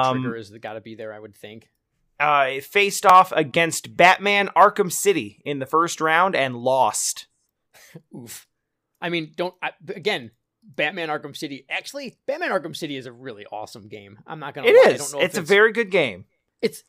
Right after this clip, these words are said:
Speaker 2: it's, it's really hard to compare the, it's just such a st-, I, I hate these things. It's like asking what your favorite food is and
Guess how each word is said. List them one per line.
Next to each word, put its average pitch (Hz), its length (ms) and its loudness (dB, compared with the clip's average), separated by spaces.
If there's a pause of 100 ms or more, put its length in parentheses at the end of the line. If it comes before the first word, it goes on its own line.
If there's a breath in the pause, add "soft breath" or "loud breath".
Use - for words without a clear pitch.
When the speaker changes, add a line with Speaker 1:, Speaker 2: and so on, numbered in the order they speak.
(100)
Speaker 2:
it's, - 280 -8
it's 196 160 -14
really 214 300 -10
hard 175 400 -8
to - 100 -16
compare 151 440 -12
the, 131 220 -18
it's - 160 -20
just 190 180 -14
such 202 200 -16
a 139 60 -18
st-, - 380 -16
I, 156 200 -12
I 160 100 -12
hate 120 240 -16
these 101 200 -20
things. 113 200 -20
It's - 80 -20
like 147 160 -14
asking 135 320 -16
what 139 80 -20
your 131 140 -20
favorite 113 400 -18
food 101 280 -20
is 98 180 -20
and 113 200 -20